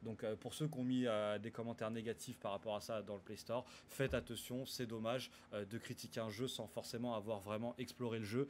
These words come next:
Euh, je sais que ça peut, euh, on, on se fait un peu baiser sur les jeux mobiles. Euh, l'argent, euh, ben, c'est un peu facile. Euh, mais je trouve que Eve Online, euh, est plutôt généreux,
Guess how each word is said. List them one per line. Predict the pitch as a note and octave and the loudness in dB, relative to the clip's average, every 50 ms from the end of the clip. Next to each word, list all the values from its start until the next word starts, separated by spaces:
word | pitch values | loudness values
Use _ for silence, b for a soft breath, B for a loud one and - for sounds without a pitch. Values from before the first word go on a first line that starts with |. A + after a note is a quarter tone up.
| B B B B B B B - | B B B B B B B 0
Euh, | G2+ G2 G2 F#2+ F#2+ F#2+ F#2 F#2+ F#2+ F#2+ G2 G2 | 2 4 4 4 2 2 2 2 2 2 0 0
je | F#2 - | 0 0
sais | - C#3 B2+ | 0 0 0
que | - | 0
ça | A#2+ G#2 | -2 -2
peut, | - - A2+ G#2+ | 0 0 2 2
euh, | G#2+ G2+ G2 F#2+ F#2+ F#2+ | 2 2 2 0 -2 -2
on, | F2+ F2+ F2+ F2+ F#2 G2 F#2+ F#2+ F#2+ | -4 -6 -6 -8 -8 -8 -8 -8 -8
on | F#2 | -6
se | - - | -2 0
fait | G2+ | 0
un | G#2 G2+ | 0 0
peu | - A#2 | 0 0
baiser | G#2 A2 G#2+ G#2+ A#2 | 0 2 2 2 2
sur | A2 - A2 | 2 2 2
les | G#2 G#2 | 2 2
jeux | G2 G#2+ G#2 | 2 0 -2
mobiles. | G#2 G#2+ G2 G2 A2 A2+ G2+ G2+ | -2 -4 -4 -4 -4 -4 -2 -2
Euh, | F#2 F#2 F2+ | -2 -2 -2
l'argent, | G2 F#2+ F#2+ F#2 A2 A2 G#2+ G#2 G2 | -2 -4 -4 -4 -4 -4 -4 -4 -4
euh, | F#2+ | -4
ben, | F#2 F#2 F2+ | -6 -6 -8
c'est | F2 - - | -8 -6 -6
un | F2+ F2+ | -6 -4
peu | - - G2+ | -4 -6 -4
facile. | - G#2 G#2 - - D3+ E3 D#3 B B B B B B - - - | -4 -4 -2 2 2 2 2 2 B B B B B B -10 -4 0
Euh, | A#2+ G#2+ G#2 | 2 4 6
mais | A2+ B2 C3 | 6 6 6
je | - | 4
trouve | - E3+ D#3 - | 4 0 0 2
que | - C3 | 2 4
Eve | B2 B2 A2+ A2 | 4 4 4 2
Online, | A2+ A2+ A#2 B2 C3 C3+ B2+ | 2 2 4 4 4 2 2
euh, | A2 G#2 G#2 G2+ G2 F#2+ - - - - - - - - - - - - - | 0 0 -2 -2 -6 -8 -12 -18 -20 -20 -20 -20 -20 -20 -20 -20 -12 -4 -4
est | B2 | -4
plutôt | - - A2+ - C#3 B2 | -2 -2 0 2 2 4
généreux, | A2 B2+ A#2+ A#2+ A#2 G#2+ A#2 C3+ D3 | 6 6 6 6 6 6 6 4 4